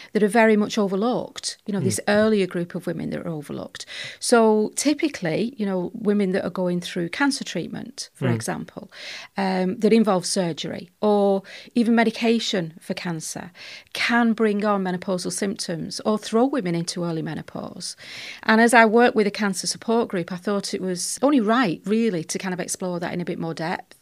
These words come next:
Speaker 1: And it brought me to, to writing a programme. I was invited to put a programme together. So that's what I've done. And, um, I'm working with women now that are undergoing cancer treatment or have moved through their cancer journey,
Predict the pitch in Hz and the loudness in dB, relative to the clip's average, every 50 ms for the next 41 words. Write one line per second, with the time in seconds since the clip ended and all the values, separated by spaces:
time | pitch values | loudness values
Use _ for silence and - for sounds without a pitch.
0 | - _ - - 220 226 220 185 - 233 220 220 214 214 202 196 - - 220 202 | -20 _ -2 2 2 4 4 6 8 8 8 8 6 4 2 2 2 2 2 2
1 | 196 - - 214 185 196 202 196 190 - 208 180 - 214 190 190 185 208 214 208 | 2 0 -2 -2 0 0 0 0 -2 -4 -6 -4 0 0 0 0 0 0 -2 0
2 | 214 190 196 175 180 180 175 175 - - - - 190 175 175 - 220 214 220 214 | 0 0 0 0 2 0 0 -2 -4 -8 -8 -6 -6 -6 -6 -4 -2 0 0 0
3 | 208 208 208 - 226 - 202 196 196 196 202 202 - - - - - - - - | 0 -2 -2 -4 -4 -4 -4 -4 -4 -4 -6 -6 -8 -10 -16 -16 -16 -10 -4 0
4 | 240 214 269 277 269 - 247 247 214 - - 254 247 214 175 156 160 170 - - | 4 6 8 6 6 4 0 0 0 2 2 4 4 4 4 2 0 -4 -2 0
5 | 196 190 185 185 185 185 185 180 - 185 - - 190 185 185 - - - 196 196 | 0 2 2 2 2 0 -2 -2 -4 -4 -2 0 0 0 0 0 0 0 2 4
6 | 208 220 220 - - 208 202 196 196 190 190 185 185 175 180 180 170 156 160 160 | 4 4 4 2 0 0 0 0 0 0 0 0 0 0 0 0 2 0 0 0
7 | 160 165 - 170 185 180 180 175 165 165 160 160 160 - - - - - - - | -2 -2 -2 -2 -2 0 0 2 0 0 0 0 -2 -4 -6 -14 -18 -18 -18 -18
8 | - - - _ _ - 214 208 160 190 - 180 170 170 160 156 160 - _ - | -20 -20 -20 _ _ 2 2 2 2 2 0 0 0 0 0 -2 -2 -6 _ -4
9 | - 220 220 220 - 233 - - 240 233 226 226 226 - - 196 185 185 180 175 | 0 2 2 2 2 0 0 0 2 2 2 2 0 0 2 4 4 6 6 4
10 | 175 - - 175 160 160 151 - - - - 190 185 196 202 226 240 226 - - | 2 0 -4 -4 -4 -4 -4 -6 -10 -6 -4 0 2 4 6 6 4 4 2 0
11 | - 226 202 190 185 170 170 - 208 202 214 214 - - 180 - 175 - - - | 2 2 4 4 2 0 0 0 0 2 2 2 0 -2 -4 -2 -2 -4 -4 -6
12 | - - - - | -6 -6 -8 -8